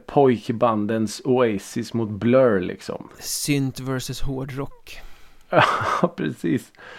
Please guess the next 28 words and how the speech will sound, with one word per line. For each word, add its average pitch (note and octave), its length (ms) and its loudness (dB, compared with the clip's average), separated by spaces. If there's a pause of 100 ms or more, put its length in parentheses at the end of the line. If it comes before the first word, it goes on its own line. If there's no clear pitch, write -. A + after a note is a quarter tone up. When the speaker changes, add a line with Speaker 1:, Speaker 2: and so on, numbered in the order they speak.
(220)
Speaker 1:
Så, D3+ 320 -2
och C3+ 400 2
d-, D3+ 160 -6 (240)
på C#3+ 100 -2
något C#3 200 2
sätt D3 120 -2
så - 100 -2
hade B2+ 400 0
de A2 160 2
väl F3 100 0
lite G3 340 0
en A#2 80 0
olika G2+ 680 0 (240)
stil C#3 720 -4
också - 260 -6
på - 140 -4
något F#2 200 -2
sätt. A2 120 -6
Jag B2 140 0
tycker, - 280 -2
alltid C3 280 -2
tyckt A2+ 200 0
att - 120 -8
N G#2 280 2
sync G2 420 -2
har A2 140 0
varit F#2 200 -2
lite, G#2 580 2